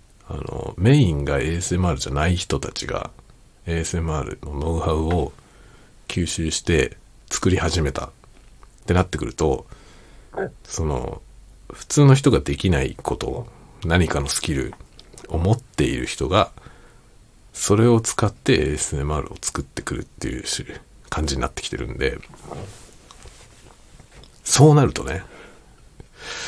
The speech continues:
その何かできる人がエーエスエムアールもやってるっていう状態じゃないと、ダメだなっていう感じになってきてるわけよ。これプログラムの話と一緒なんですよね。だからプログラマーも、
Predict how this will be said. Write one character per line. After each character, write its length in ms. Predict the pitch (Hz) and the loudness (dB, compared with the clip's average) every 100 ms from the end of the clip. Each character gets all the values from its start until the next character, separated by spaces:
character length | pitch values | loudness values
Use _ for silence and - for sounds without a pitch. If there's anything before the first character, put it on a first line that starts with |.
| - - | -12 -6
そ 120 | 87 | 2
の 60 | 87 | 6
何 160 | 147 | 6
か 100 | - | 6
で 120 | 71 | 2
き 100 | - | 6
る 100 | 135 | 6
人 160 | - 131 | 8 4
が 80 | 76 | 4
エ 20 | |
ー 100 | 73 | 2
エ 40 | 78 | 0
ス 100 | 87 | 0
エ 20 | |
ム 80 | 85 | 0
ア 20 | |
ー 40 | |
ル 60 | - | -2
も 80 | - | -4
や 120 | - | -6
っ 40 | |
て 240 | - - 78 | -8 -6 -2
る 80 | 87 | -2
っ 20 | |
て 180 | - - | -4 -4
い 40 | |
う 40 | |
状 200 | 76 73 | -4 -4
態 240 | - 71 76 | -4 -4 -2
じ 100 | 69 | -2
ゃ 40 | |
な 120 | 71 | -2
い 100 | 92 | -2
と、 280 | - 65 71 - - - - - - - - - - _ - - - - - _ - 90 - | -2 -4 -4 -8 -18 -20 -20 -20 -20 -20 -20 -20 -20 _ -20 -20 -20 -20 -20 _ -16 -6 0
ダ 140 | 76 | 4
メ 120 | 110 | 4
だ 100 | - | 4
な 120 | - | -2
っ 40 | - - | -10 -12
て 100 | - | -12
い 80 | - | -10
う 60 | - | -2
感 280 | - 78 | -2 -2
じ 160 | 78 60 | -4 -6
に 60 | 57 | -6
な 120 | - | -10
っ 20 | |
て 180 | - - | -10 -10
き 60 | |
て 100 | - | -8
る 100 | - | -10
わ 60 | - | -12
け 100 | - | -14
よ。 100 | - - - - - - - - - - _ _ - | -14 -18 -20 -20 -20 -20 -20 -20 -20 -20 _ _ 2
こ 100 | 120 | 2
れ 60 | |
プ 100 | - | 4
ロ 120 | 107 | 4
グ 80 | 113 | 6
ラ 120 | 113 | 6
ム 160 | 107 104 | 6 4
の 340 | 98 98 92 - | 4 2 0 -2
話 300 | - 87 - | 0 0 0
と 80 | - | -4
一 60 | |
緒 140 | - 76 | -2 -2
な 80 | 73 | -4
ん 40 | |
で 60 | - | -8
す 60 | |
よ 80 | - | -14
ね。 80 | - | -18
だ 80 | - | -20
か 80 | - _ _ _ _ _ - _ _ _ - | -20 _ _ _ _ _ -20 _ _ _ -10
ら 80 | 69 | -6
プ 120 | 101 | 2
ロ 100 | 113 | 6
グ 80 | 117 | 6
ラ 100 | 98 | 6
マ 160 | 73 | 2
ー 20 | |
も、 340 | 65 76 67 | 0 -2 -2